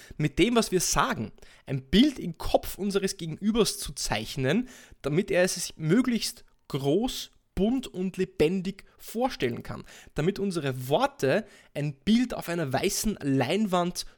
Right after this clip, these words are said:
zum Leben bringt. Denn genau so entstehen auch Emotionen. Und Emotionen sind wichtig,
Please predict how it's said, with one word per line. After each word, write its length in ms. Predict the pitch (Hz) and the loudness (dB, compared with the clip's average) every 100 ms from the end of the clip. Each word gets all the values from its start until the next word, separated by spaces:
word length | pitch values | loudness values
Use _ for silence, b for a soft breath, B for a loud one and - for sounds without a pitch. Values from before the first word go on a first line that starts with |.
| - | -10
zum 300 | - 180 151 | -4 0 2
Leben 440 | 135 135 170 156 | 2 0 0 -2
bringt. 540 | 127 107 104 - - - B B B | -2 -2 -8 -14 -16 -16 B B B
Denn 200 | 156 143 | 0 2
genau 420 | 151 139 135 185 | 2 6 6 4
so 320 | - - 156 | 2 -2 -2
entstehen 460 | 160 156 - 156 160 | 0 -2 -2 -2 -2
auch 80 | 156 | -2
Emotionen. 720 | 156 151 - 151 151 151 120 | -6 -4 -2 2 2 2 -2
Und 80 | |
Emotionen 540 | 143 165 - 160 185 202 | -2 -4 -2 0 2 0
sind 300 | - 180 156 | 0 -2 0
wichtig, 680 | 240 - - 131 240 - | -2 -2 -2 -2 -2 -4